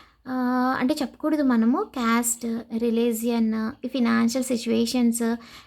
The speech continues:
ఇలాంటివన్నీ అన్నమాట. మ్, maybe పర్సన్ కొంచెం ఫైనాన్షియల్లీ సెటిల్డ్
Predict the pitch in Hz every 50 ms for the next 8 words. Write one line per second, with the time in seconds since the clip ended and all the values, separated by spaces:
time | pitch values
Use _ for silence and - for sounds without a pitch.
0 | _ - - 311 302 311 311 320 302 262 254 247 254 269 302 320 302 269 247 240
1 | 220 214 214 214 - 214 - - - - - - - - _ - 294 294 294 294
2 | 302 302 302 294 285 277 294 302 320 320 359 370 359 - 311 302 294 294 294 359
3 | 349 330 339 311 294 311 311 311 294 302 277 277 294 320 330 320 349 339 330 330
4 | 339 339 330 330 330 339 330 330 302 254 233 277 285 285 269